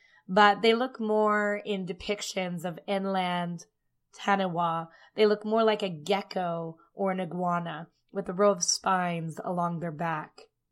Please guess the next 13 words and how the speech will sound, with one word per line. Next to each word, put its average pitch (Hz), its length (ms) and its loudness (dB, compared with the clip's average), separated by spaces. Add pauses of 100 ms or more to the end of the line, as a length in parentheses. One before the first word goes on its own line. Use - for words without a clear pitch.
(160)
Some 233 420 -2
tanawa 190 540 0
have 170 160 -4
associations 180 960 -6
with 170 180 -10
certain 175 520 -8 (260)
Maori 190 560 0
tribal 180 500 -2
groups, 160 580 -12 (280)
and 190 160 -2
each - 260 -4
group 196 320 -2
might 190 420 -4